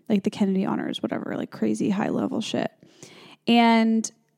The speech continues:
I finally met the Haim sisters. They were there. They sang a song. And as soon as I saw them, I did not hold back. I walked right up. I mean, and there were legends in the room. I, I was like,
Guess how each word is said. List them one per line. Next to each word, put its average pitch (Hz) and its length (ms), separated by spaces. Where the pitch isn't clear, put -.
I 208 200
finally 208 920
met 220 540
the 233 80
Haim 220 320
sisters. 240 800
They 214 100
were 214 160
there. 220 320
They 208 140
sang 208 260
a 208 40
song. 214 600
And 254 120
as 269 100
soon 381 120
as 539 200
I 349 40
saw 190 280
them, 269 500
I 247 160
did 254 160
not 196 220
hold 185 180
back. 185 240
I 220 140
walked 202 260
right 190 200
up. 185 140
I - 60
mean, 226 200
and 226 260
there 247 180
were 220 240
legends 202 720
in 214 120
the 196 100
room. 190 360
I, 208 220
I - 60
was 214 180
like, 208 280